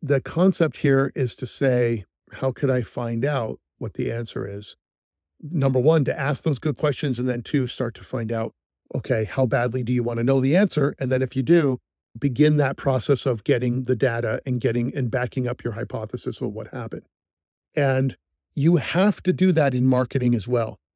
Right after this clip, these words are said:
because you have to get data versus telling stories in your head. A lot of times when we ru-, try to run programs as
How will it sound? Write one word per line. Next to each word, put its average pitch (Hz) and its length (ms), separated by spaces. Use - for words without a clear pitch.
because 127 560
you 147 320
have 190 380
to 202 120
get 135 460
data 147 600
versus 135 560
telling 127 340
stories 117 480
in 117 100
your 107 120
head. 104 300
A 131 120
lot 127 240
of 160 80
times 135 600
when 131 320
we 139 180
ru-, 127 240
try 131 240
to 131 80
run 131 240
programs 123 680
as 120 420